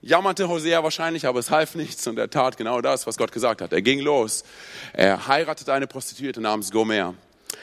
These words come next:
Sie bekamen Kinder und, ähm, bauten eine Familie auf und sie lebten schön bis ans Ende ihrer Tage.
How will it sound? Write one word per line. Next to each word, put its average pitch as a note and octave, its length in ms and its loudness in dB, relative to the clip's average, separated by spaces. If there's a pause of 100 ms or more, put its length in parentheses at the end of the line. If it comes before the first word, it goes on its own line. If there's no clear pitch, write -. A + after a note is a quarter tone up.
Sie - 140 -4
bekamen A#2 340 2
Kinder C#3+ 420 0 (840)
und, F#2 320 -4
ähm, F2+ 340 -2
bauten A#2 220 4
eine A#2 140 0
Familie B2+ 420 0
auf A#2+ 380 0 (440)
und G2+ 200 -2
sie G2+ 80 -2
lebten A2+ 560 4
schön G#2+ 420 4 (220)
bis G2 260 -2
ans F#2 140 -6
Ende F2+ 400 -4 (200)
ihrer F2+ 240 -2
Tage. G#2+ 360 2